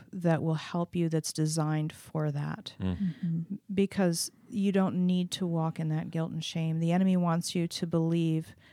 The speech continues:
Speaker 1: that you've done the unpardonable sin, and that's a lie from the pit of hell.
Speaker 2: Mm.
Speaker 3: Mm-hmm.
Speaker 1: So God offers forgiveness for everything. And once you're forgiven and you're washed in the blood,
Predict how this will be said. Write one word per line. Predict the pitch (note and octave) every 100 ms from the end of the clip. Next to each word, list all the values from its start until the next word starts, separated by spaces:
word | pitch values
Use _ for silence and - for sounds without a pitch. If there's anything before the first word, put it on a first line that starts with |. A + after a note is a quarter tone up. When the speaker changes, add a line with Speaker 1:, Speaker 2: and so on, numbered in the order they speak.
| _
Speaker 1:
that | F3 D#3+ D#3 -
you've | E3+ D#3+
done | D#3+ D#3+
the | D#3+
unpardonable | D#3 - D#3 D#3 D3+ D3
sin, | D3 - D3+ D3+ D3+ -
and | F3 E3
that's | E3 - - -
a | E3+
lie | D#3 D3+ D3+
from | D#3 D#3+
the | D3+
pit | D#3
of | D3+
hell. | - - - _ _ -
Speaker 2:
Mm. | G3
Speaker 3:
Mm-hmm. | F3 F3+ E3+ - _ _ -
Speaker 1:
So | - - F#3 F3 E3+ E3+ - _ _ - G3
God | F#3 F3+
offers | F3 E3+ E3 E3+ D#3+
forgiveness | - D#3 D#3+ D#3+ D#3+ - - -
for | E3 -
everything. | D#3+ D#3+ E3 - E3+ E3+ - _ _ _ _
And | F3+ F#3
once | G#3 A#3 -
you're | F#3
forgiven | - E3 E3 E3+ E3+ E3 D#3 E3 -
and | F3
you're | E3 D#3+
washed | D#3 D#3+ -
in | E3+ E3
the |
blood, | E3+ D3+ C#3+ C#3+